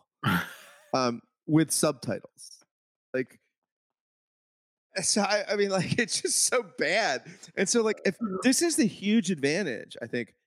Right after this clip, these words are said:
Speaker 2: of going second.
Speaker 1: Hmm.
Speaker 2: Like, I would, if I were the Republican strategist, I would scrap whatever plan I had, and I would just, like, it's the George,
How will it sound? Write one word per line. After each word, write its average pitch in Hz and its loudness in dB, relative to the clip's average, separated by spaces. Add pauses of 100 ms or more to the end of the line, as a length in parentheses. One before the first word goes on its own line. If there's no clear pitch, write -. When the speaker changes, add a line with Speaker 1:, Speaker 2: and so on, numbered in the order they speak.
(160)
Speaker 2:
of 131 -2
going 123 0 (260)
second. - -4 (500)
Speaker 1:
Hmm. 156 -20 (560)
Speaker 2:
Like, 151 0
I 160 2
would, 214 0
if 156 -4
I 160 2
were 214 0
the 208 2
Republican 139 0
strategist, 123 -2 (100)
I 135 2
would 147 2
scrap 139 -4 (580)
whatever 160 2
plan 156 0
I 113 -2
had, 95 -10 (180)
and 143 2
I 143 4
would 151 2
just, 165 0
like, 156 0
it's 143 -4
the 143 0
George, 139 0